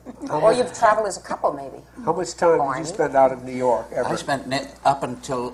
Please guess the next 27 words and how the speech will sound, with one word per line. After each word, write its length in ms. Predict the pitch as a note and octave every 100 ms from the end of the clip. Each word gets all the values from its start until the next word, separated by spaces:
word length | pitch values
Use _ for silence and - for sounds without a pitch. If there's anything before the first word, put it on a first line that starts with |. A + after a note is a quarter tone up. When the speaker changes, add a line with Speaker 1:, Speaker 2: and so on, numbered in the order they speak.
| -
Speaker 3:
about 400 | A#2 G#2+ G#2 A#2
nineteen, 760 | A#2 B2+ - - C3 B2 A#2+ - - _ - - - -
uh, 600 | G2 G2+ G2 F#2+ F#2+ F2+ F2 E2+ _ _ _
sixty, 440 | - - - - G#2+
I 80 | G#2+
spent 200 | - G#2
all 160 | C3
my 140 | B3 D3
life 240 | F#2 D#2+
out 140 | D#2 -
of 80 |
New 120 | - -
York. 240 | - - B2+
Speaker 1:
Mm-hmm. 200 | A#2+ B2+ - _ -
Speaker 3:
I, 360 | G2+ G#2+ G#2
um, 240 | G#2 F#2+ G2 _ -
Milton 320 | C3+ C#3+ A#2
Goldman, 560 | G#2+ A#2+ A#2 F2 E2 F2
uh, 180 | F2 -
my 220 | G#2 G2+ G2+
agent, 520 | G#2+ A2+ F2+ E2 F#2
uh, 200 | E2+ E2+ E2 E2+
has 140 | G#2
been 160 | G#2 F2
my 120 | F2
agent 340 | E2+ E2 E2
for 260 | E2+ E2